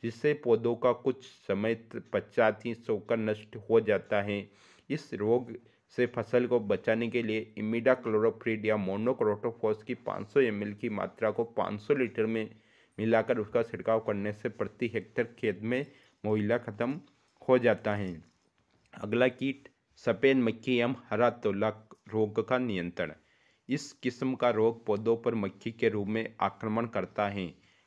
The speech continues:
यह रोग पौधों की पत्तियों को खाकर उन्हें नष्ट कर देता है, जिससे कुछ समय पश्चात ही पौधों की पत्तियां सूखकर नष्ट हो जाता है। इस रोग से बचाव के लिए मेलाथियान या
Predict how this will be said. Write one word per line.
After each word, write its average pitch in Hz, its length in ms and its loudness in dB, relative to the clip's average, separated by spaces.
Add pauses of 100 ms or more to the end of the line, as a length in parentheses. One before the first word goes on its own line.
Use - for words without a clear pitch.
यह 135 160 6
रोग 123 340 -2
पौधों 104 300 2
की 117 160 -4
पत्तियों 107 420 -2
को 113 200 -2
खाकर 107 360 2
उन्हें 104 280 -4
नष्ट 104 300 -4
कर 104 200 -2
देता 95 360 -2
है, 98 220 -6
जिससे 90 380 -8
कुछ 131 260 -4
समय 101 340 -4
पश्चात 101 540 -4
ही 110 80 -6
पौधों 98 360 -2
की 107 160 -8
पत्तियां 104 420 -2
सूखकर 110 440 -6
नष्ट 101 380 -6 (640)
हो 123 120 2
जाता 107 400 0
है। 101 180 -2 (140)
इस 127 240 -4
रोग 101 280 -2
से 117 160 -2
बचाव 101 380 0
के 104 180 -6
लिए 101 200 0
मेलाथियान 95 680 -2
या 104 100 -2